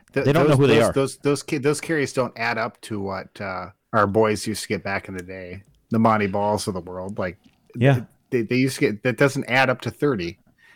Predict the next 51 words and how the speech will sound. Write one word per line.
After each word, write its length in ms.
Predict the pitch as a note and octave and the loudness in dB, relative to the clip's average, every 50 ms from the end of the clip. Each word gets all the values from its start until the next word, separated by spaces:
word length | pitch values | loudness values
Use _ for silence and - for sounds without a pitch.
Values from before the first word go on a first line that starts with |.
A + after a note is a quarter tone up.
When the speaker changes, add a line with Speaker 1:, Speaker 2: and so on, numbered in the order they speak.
| _ _ - | _ _ -2
Speaker 1:
Like, 160 | A#2 A2 G#2+ - | -2 -2 0 2
I'm 180 | A2 B2 D3+ | 2 2 4
not 220 | F3 E3+ C3 A2 - | 4 4 2 2 2
that 180 | B2 A2+ A2 | 2 0 2
good 140 | - B2 A2 | 2 0 -2
at 80 | G#2 F2+ | 0 -2
math, 440 | F2+ F2+ A2 B2 A#2 F#2 - G2+ - _ _ _ _ | -4 -4 -4 -4 -4 -4 -6 -8 -10 _ _ _ _
but 120 | - A#2 | -2 0
in 80 | A2 G#2+ | 0 2
my 160 | G#2+ G#2+ G#2 | 2 0 0
head, 240 | G2 - C#3 B2 G#2 | 2 2 0 2 0
I 100 | G2 G2 | 0 -2
know 180 | F#2 A2+ A2+ A2 | -2 -2 -2 -2
that 160 | G#2 F2 - | -2 -2 -2
those 300 | - G#2+ A2 A2+ G#2+ - | 0 2 2 2 0 -2
four 300 | - - - A#2+ A2+ A2 | -6 -6 -4 -4 -2 -2
numbers 360 | G#2 A#2 B2 G#2 F#2+ F#2+ - | -2 -2 -2 -2 -4 -6 -6
do 80 | - F#2+ | -8 -6
not 200 | F#2+ F#2+ G2+ G2+ | -6 -4 -4 -4
add 140 | G2 G2 G2 | -4 -4 -4
up 160 | G2+ - - | -6 -8 -12
to 100 | - - | -18 -14
thirty. 380 | - - A#2 A#2+ G#2 - - - _ _ _ | -8 -6 -6 -6 -6 -8 -10 -12 _ _ _
Speaker 2:
Thirty-two 480 | _ - - D3+ D#3 D#3 C#3+ - D3+ C#3 | _ 2 6 6 8 6 6 6 4 4
total 380 | - - - D3 E3+ E3+ D#3+ | 4 4 6 8 8 8 6
carries 440 | - - - G2+ F#2 F2+ F2+ F2 - | 4 4 4 6 6 6 6 4 2
if 140 | - G2 - | 0 -4 -4
you 60 | - - | -2 2
count 340 | - A#2+ A2 A2 A2 - _ _ _ - | 4 4 6 4 4 0 _ _ _ -6
the 140 | - F#2+ | -4 -4
seven, 680 | F2+ - - - - A2+ G2+ G#2 G2+ F#2+ F2+ F2 E2+ - - _ _ _ _ _ - - | -4 -4 0 2 4 6 6 6 6 6 6 4 2 0 -6 _ _ _ _ _ -2 0
the 80 | G2 | 0
seven 320 | F2+ - - A2+ F#2 F2+ F2 | 2 4 4 4 6 4 4
rushes 720 | F2 F2 F#2+ G2 G#2+ G#2+ - - F2 D#2+ E2 E2+ E2 D2 | 4 6 8 8 8 8 6 2 2 2 2 2 0 -2
by 220 | D#2 E2+ D#2+ D#2 | -2 -2 -2 -4
the 80 | D#2 F#2+ | -4 -6
quarterbacks, 720 | - - A2+ G#2 F2+ D2+ D2+ D2 D2 D#2+ - - - - | -2 -2 -2 0 0 -2 -2 -2 -2 -2 -4 -8 -12 -14
which 260 | - E2 E2 - - - | -10 -10 -10 -8 -6 -6
are 220 | E2+ E2 E2 D#2 - | -4 -4 -4 -6 -8
Speaker 1:
So 200 | - - E3+ E3 | -2 2 4 4
Speaker 2:
mostly 180 | C#3+ C3 E3 | 4 4 4
Speaker 1:
there, 200 | E3 D#3 C3+ - | 4 4 4 4
I 60 | B2+ B2+ | 2 2
was 140 | B2+ B2 - | 2 0 0
Speaker 2:
sacks. 20 | |
Speaker 1:
right. 280 | D3 E3 D3+ A2 - - - | 0 0 0 -2 -2 -6 -6
I 100 | A2 A2 | -6 -6
was 160 | G#2+ G2+ B2 | -4 -4 -6
right 340 | A2+ G2 G#2 G#2+ A2 A2+ - | -6 -2 0 0 0 0 -2
by 120 | A2 A#2 | -4 -6
seven. 420 | A#2 - - C#3 A2+ F#2+ F2 E2 | -2 -2 -2 -2 -2 -2 -8 -12